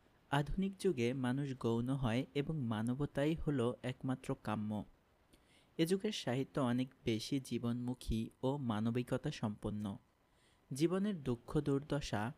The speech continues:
হতাশা, শূন্যতা, সুখ, স্বপ্ন এতে বর্ণিত হয়। সমাজের নিচু স্তরের লোকজনও এতে নায়ক হতে পারে। যেখানে পূর্বের সাহিত্য সমাজের কেন্দ্রে বসবাসকারী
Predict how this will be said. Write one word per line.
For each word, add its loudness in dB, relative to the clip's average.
হতাশা, 0
শূন্যতা, -2
সুখ, 2
স্বপ্ন -2
এতে -2
বর্ণিত 0
হয়। -4
সমাজের 4
নিচু 2
স্তরের 0
লোকজনও 0
এতে 0
নায়ক 2
হতে 0
পারে। -2
যেখানে 2
পূর্বের 2
সাহিত্য 0
সমাজের 2
কেন্দ্রে 2
বসবাসকারী 0